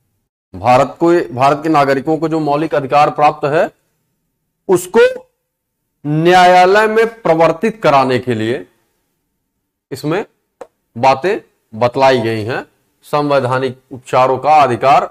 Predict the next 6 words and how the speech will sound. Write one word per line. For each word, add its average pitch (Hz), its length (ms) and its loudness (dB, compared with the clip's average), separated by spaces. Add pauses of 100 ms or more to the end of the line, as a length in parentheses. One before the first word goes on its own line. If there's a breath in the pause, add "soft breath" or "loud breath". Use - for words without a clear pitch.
अनुच्छेद 139 460 -6
बत्तीस 120 380 -6
में, 151 180 -2 (1200)
कि 233 320 0 (2000)
इसके 226 380 2 (440)
अंतर्गत 160 580 2